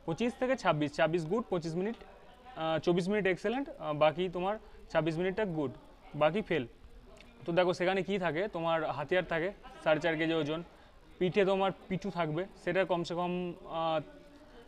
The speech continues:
সাড়ে তিন কেজি এরকম ধরো, তার সঙ্গে তোমার পিছনে, আহ, একটা জলের বোতল থাকবে, সঙ্গে তোমার, আহ, যে ammunition শু, ডিএমএস থাকবে, তার ওজন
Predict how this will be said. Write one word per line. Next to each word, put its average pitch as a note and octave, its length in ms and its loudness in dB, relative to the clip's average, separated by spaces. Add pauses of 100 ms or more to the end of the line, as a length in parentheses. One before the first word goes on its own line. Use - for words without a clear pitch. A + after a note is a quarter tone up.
(140)
সাড়ে F3 160 8
তিন F#3+ 180 2
কেজি E3+ 160 4
এরকম D#3+ 260 0
ধরো, D3 240 -2 (360)
তার D#3 140 2
সঙ্গে F#3 180 -2
তোমার F#3 200 0
পিছনে, F#3+ 440 -2
আহ, D#3 440 0
একটা E3 420 2
জলের D#3+ 240 2
বোতল E3 280 0
থাকবে, D3+ 300 -6 (520)
সঙ্গে E3+ 280 0
তোমার, F3+ 380 4
আহ, D3 420 2 (380)
যে D#3+ 460 0 (720)
ammunition F3+ 440 4
শু, F3+ 300 0 (460)
ডিএমএস E3+ 440 2
থাকবে, D3+ 300 2
তার D#3+ 220 8
ওজন D#3+ 280 0